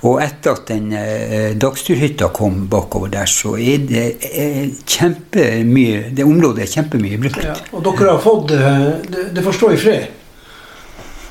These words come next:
Speaker 2: Jeg ser jo
Speaker 1: Ja, stort sett
Speaker 2: Jeg tenker
Speaker 1: så
Speaker 2: på hærverk, for jeg så jo det hadde vært litt, eh,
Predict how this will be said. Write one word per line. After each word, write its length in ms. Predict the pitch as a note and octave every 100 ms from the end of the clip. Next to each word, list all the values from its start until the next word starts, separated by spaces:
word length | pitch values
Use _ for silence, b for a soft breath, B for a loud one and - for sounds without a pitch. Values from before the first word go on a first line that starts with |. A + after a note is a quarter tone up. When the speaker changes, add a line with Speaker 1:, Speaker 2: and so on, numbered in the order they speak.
| B
Speaker 2:
Jeg 120 | E3+
ser 200 | F3+ F3+
jo 60 | G#3+
Speaker 1:
Ja, 340 | G#3 G#3 G3
stort 280 | D#3+ G3+ G3
sett 240 | - G3 -
Speaker 2:
Jeg 80 |
tenker 240 | - D3 C#3
Speaker 1:
så 140 | B2
Speaker 2:
på 60 | C3+
hærverk, 340 | F3 E3 D3
for 80 | F#3
jeg 60 | F#3
så 60 | G#3+
jo 40 |
det 60 | E3
hadde 140 | D#3+ F3
vært 160 | F3 D3+
litt, 240 | C3 -
eh, 160 | C3+